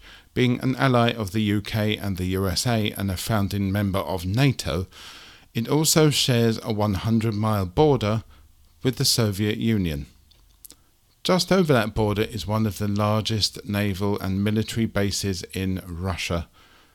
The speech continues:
Because of that, Norway houses a lot of spies from both sides. If this woman was a spy,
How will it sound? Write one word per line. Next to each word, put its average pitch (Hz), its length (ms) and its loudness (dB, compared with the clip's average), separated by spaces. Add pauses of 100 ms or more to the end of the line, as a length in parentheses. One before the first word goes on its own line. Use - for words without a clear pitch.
(160)
Because 123 480 2
of 151 200 -4
that, - 360 -2
Norway 120 500 2
houses 101 680 -2 (340)
a 92 140 -6
lot 101 480 0
of 127 100 -4
spies 101 640 0 (160)
from 110 300 -2
both 92 320 -2
sides. - 720 -4 (580)
If - 220 -6
this 98 240 -2
woman 127 320 2
was 156 180 4
a 139 80 2
spy, 117 460 2